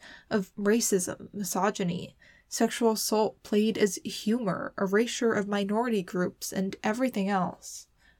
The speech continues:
But I also think the alternative to this isn't burning every book and movie that ever had a stereotype or off-color joke. It's seeking to understand each piece of media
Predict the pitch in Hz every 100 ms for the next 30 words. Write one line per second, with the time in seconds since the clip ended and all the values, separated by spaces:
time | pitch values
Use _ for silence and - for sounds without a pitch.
0 | _ _ _ _ _ _ _ 220 247 277
1 | 269 262 285 294 320 330 302 - 214 208
2 | - - - 220 240 240 - - 277 269
3 | 214 185 185 - _ - 208 202 196 190
4 | - - _ - 247 269 254 208 220 220
5 | 226 214 - 196 208 185 196 196 - 214
6 | 190 196 196 190 185 185 190 - 202 208
7 | 185 196 190 185 - 185 180 180 - -
8 | - - 214 190 180 - 190 185 202 196
9 | - - _ _ _ _ _ - 240 -
10 | - 254 - 285 277 277 233 220 226 214
11 | - 208 214 208 185 262 - 202 - -
12 | 208 202 202 180 202 196 196 190 185